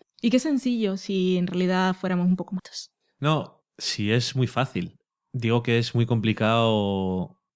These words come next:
Speaker 2: por las herramientas que nos ha dado la sociedad
Speaker 1: Ujú.
Speaker 2: y la vida hablar de ello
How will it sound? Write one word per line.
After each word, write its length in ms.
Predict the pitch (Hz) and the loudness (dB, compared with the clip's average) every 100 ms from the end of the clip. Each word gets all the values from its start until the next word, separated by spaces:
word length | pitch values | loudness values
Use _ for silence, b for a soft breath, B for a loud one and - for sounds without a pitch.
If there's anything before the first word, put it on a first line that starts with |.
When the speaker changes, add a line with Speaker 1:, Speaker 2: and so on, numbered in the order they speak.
| _ | _
Speaker 2:
por 760 | - 101 101 98 98 98 98 - | 0 2 4 4 2 0 -4 -6
las 220 | 98 95 | -6 -4
herramientas 400 | 104 101 107 113 | -4 -2 0 0
que 60 | 113 | 0
nos 100 | 107 | 0
ha 280 | 107 104 101 | 0 0 0
dado 800 | 104 104 104 101 101 98 92 92 | 2 2 2 2 0 -2 -4 -4
la 160 | 95 90 | -4 -4
sociedad 460 | 101 101 98 107 - | -6 -2 -2 -2 -6
Speaker 1:
Ujú. 160 | 277 | -6
Speaker 2:
y 100 | 104 | -4
la 140 | 98 95 | -2 0
vida 460 | 107 107 117 143 - | 0 0 -2 -6 -10
hablar 460 | - 101 98 98 101 | -4 -2 0 -2 -2
de 220 | 101 101 | -2 0
ello 680 | 101 104 101 101 98 95 | 0 0 0 -2 -4 -6